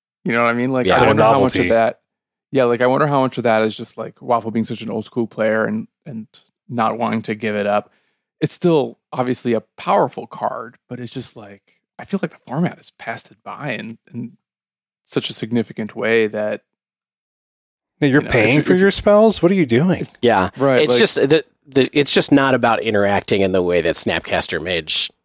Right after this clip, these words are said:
Speaker 2: enables.
Speaker 1: Yeah, and,
Speaker 2: That's,
Speaker 1: and it's,
Speaker 2: that's what it is.
Speaker 1: part of that might also even be just, like, 'cause Lightning Bolt isn't what it used to be.
Speaker 2: Right.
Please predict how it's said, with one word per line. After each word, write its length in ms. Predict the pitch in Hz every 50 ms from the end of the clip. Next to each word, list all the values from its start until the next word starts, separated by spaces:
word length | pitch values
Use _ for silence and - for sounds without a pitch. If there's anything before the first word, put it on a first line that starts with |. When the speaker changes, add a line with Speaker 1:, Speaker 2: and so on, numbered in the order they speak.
| _ _ _ _ _ _ _
Speaker 2:
enables. 640 | - 226 196 170 156 143 - - - - - - - _ _ _ -
Speaker 1:
Yeah, 240 | - 117 107 - -
and, 80 | 156 156
Speaker 2:
That's, 80 | - -
Speaker 1:
and 80 | 151 151
it's, 40 |
Speaker 2:
that's 180 | 143 95 - -
what 140 | - 87 78
it 80 | 69
is. 320 | 67 67 76 - - - 143
Speaker 1:
part 220 | - 180 196 202 180
of 40 |
that 280 | 139 131 120 117 117 120 _ _ -
might 220 | 127 123 123 117
also 340 | 113 110 110 - - 113 113
even 240 | 110 107 107 107 107
be 160 | 98 117 117
just, 260 | - - - - -
like, 200 | - - - - _ _ _ _ _ _ _ _ -
'cause 480 | - 127 82 - - - - - - _ _
Lightning 320 | - 127 156 180 185 147 117
Bolt 240 | 127 113 110 113
isn't 320 | - 123 110 127 - - - _ _ _ _ _
what 260 | - 110 117 117 107
it 120 | - 107 - -
used 340 | 120 113 113 107 - - -
to 80 | 117 107
be. 240 | - - 104 - - _ _ _ _ _ _ _ _ _ _ _ _ _
Speaker 2:
Right. 260 | - - - - -